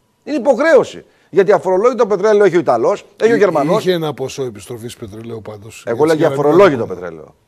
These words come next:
Speaker 1: Δεν λέω ποσό επιστροφής. Οι επιστροφές είναι το τυρί. Σου παίρνω δέκα ευρώ και σε επιστρέφω δύο. Στα παίρνω όμως εγώ τα λεφτά, έτσι δεν είναι, κύριε Μαυρίδη; Στα παίρνω,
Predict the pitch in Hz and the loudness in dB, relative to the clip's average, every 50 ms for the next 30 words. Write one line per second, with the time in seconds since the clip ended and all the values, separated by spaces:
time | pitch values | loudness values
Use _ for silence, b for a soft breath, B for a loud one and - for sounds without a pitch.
0 | _ _ _ - 123 151 156 160 165 160 151 135 110 - - - 120 - 131 120 | _ _ _ -2 0 0 2 4 4 4 4 2 0 -2 -6 -10 -8 -6 -6 -6
1 | 107 104 - - 98 90 104 123 123 - b b b b - 127 135 - - 131 | -6 -8 -10 -12 -12 -8 -8 -10 -10 -10 b b b b -6 -6 -6 -6 -6 -8
2 | - 117 - 139 160 156 156 160 170 165 160 120 170 180 185 170 113 - b b | -10 -8 -4 -4 -6 -6 -6 -10 -10 -10 -8 -6 -2 0 0 0 -2 -4 b b
3 | b b b b - - 113 - 160 156 160 170 160 151 180 170 139 160 147 135 | b b b b -16 -14 -4 -4 -2 -2 0 -2 0 2 0 2 2 2 0 0
4 | 113 110 127 143 165 180 - _ _ - 139 - 147 127 123 - 175 185 165 202 | 0 -2 -2 -4 -4 -4 -8 _ _ -12 -10 -8 -8 -12 -10 -10 -8 -4 -4 -2
5 | 185 196 190 127 85 - - _ _ _ _ _ _ _ _ _ _ _ _ _ | 0 2 0 0 -2 -6 -14 _ _ _ _ _ _ _ _ _ _ _ _ _
6 | - - - 180 233 233 208 185 165 143 127 - 110 110 98 98 95 - - 113 | -2 0 4 6 4 6 6 4 0 0 -2 -6 -8 -8 -10 -10 -12 -8 -6 -6
7 | 131 117 113 135 143 160 170 156 202 202 220 247 277 285 214 113 - - - _ | -6 -4 -6 -8 -8 -8 -6 -4 -4 -4 -2 -2 -2 -4 -4 -6 -10 -16 -20 _
8 | _ _ _ _ _ - - - 175 277 285 214 160 123 92 82 - | _ _ _ _ _ -2 0 2 4 6 6 6 4 0 -6 -12 -16